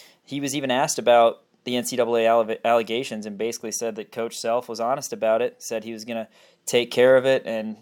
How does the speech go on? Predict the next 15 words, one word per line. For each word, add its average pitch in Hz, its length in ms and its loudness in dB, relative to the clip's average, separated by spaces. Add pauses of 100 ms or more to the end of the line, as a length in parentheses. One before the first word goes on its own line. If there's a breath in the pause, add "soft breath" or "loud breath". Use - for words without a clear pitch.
(480)
basically 117 360 -2
Tyon 117 360 -2
Grant 117 240 -4
Foster 117 340 -2
said 110 220 -4
he 110 100 -12
was 101 160 -12
not 113 340 -6 (360 soft breath)
worried 117 440 -2
at 117 200 -4
all 110 480 2 (280 soft breath)
about 110 300 -4
those 110 180 -12
allegations. 110 760 -8
And 104 120 -16